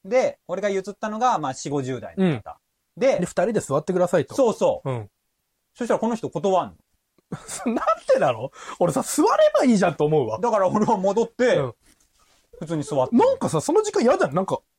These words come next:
Speaker 2: なんか、でも見てるわけ、一応周りも。
Speaker 1: だから俺の隣には、
Speaker 2: ゴロ、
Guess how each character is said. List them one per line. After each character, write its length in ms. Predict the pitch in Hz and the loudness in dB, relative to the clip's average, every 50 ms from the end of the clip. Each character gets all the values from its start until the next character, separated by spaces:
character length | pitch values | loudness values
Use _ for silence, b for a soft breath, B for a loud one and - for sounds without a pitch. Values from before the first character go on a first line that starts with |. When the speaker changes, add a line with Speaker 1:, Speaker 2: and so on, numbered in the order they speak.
| _ _ _ _ _ _ _ _ - | _ _ _ _ _ _ _ _ -8
Speaker 2:
な 60 | 170 | -6
ん 80 | 320 | -4
か、 80 | 202 160 | -4 -2
で 100 | 175 - | 0 2
も 60 | 254 | 2
見 120 | 269 453 480 | 2 2 2
て 100 | 466 415 | 2 2
る 40 | |
わ 80 | 247 175 | 2 2
け、 80 | 147 127 | 0 -2
一 160 | 123 - - | -2 -2 -2
応 40 | 147 | 0
周 220 | 143 139 147 151 | 2 2 2 2
り 80 | 147 147 | 0 0
も。 200 | 143 - - _ | -2 -2 -2 _
Speaker 1:
だ 80 | - 208 | 0 0
か 60 | 196 | 2
ら 60 | 196 | 2
俺 140 | 214 254 269 | 2 2 2
の 120 | 277 269 262 | 2 2 2
隣 380 | 269 262 254 269 269 277 269 | 0 0 2 2 2 2 2
に 120 | 269 269 240 | 0 0 2
は、 380 | 226 254 262 220 151 - - _ _ _ _ _ - | 2 2 2 2 0 -2 -6 _ _ _ _ _ -2
Speaker 2:
ゴ 120 | 156 151 | 0 2
ロ、 320 | 151 143 143 147 - - | 2 4 2 2 0 -4